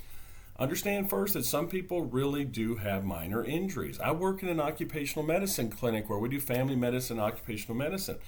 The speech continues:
and we treat minor injuries all the time. They're extremely painful for the first few days or couple of weeks,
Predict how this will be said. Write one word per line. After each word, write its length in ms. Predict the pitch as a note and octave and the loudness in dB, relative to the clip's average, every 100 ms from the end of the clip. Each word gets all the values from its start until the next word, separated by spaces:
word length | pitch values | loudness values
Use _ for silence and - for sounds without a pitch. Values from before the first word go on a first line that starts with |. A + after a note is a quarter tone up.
| - - - | -12 -12 0
and 180 | C3 C3+ | 2 4
we 140 | G#3+ | 2
treat 280 | - A#3+ G3+ | 0 0 4
minor 360 | C3 C3+ C3+ | 6 6 4
injuries 480 | B2+ B2+ B2 A#2+ A2+ | 4 4 4 2 4
all 160 | A#2 A2+ | 4 4
the 80 | G#2+ | 2
time. 400 | - F#3 F#3+ A#2+ | 0 2 2 4
They're 180 | A2+ | 2
extremely 420 | A2+ - F3+ C#4+ A3+ | 2 0 0 0 0
painful 500 | C3 D3+ G3+ D3+ A#2+ | 2 2 2 0 0
for 120 | A2 | 0
the 80 | G2+ | 0
first 300 | B2 A2+ - | 0 0 -2
few 160 | A#2+ | -2
days 360 | G#2+ G#2+ G2+ G2+ | 0 0 0 -2
or 60 | |
couple 320 | F#2 - G2+ F#2 | -4 -4 -4 -2
of 60 | |
weeks, 300 | C3+ E3 B2+ | 0 0 -2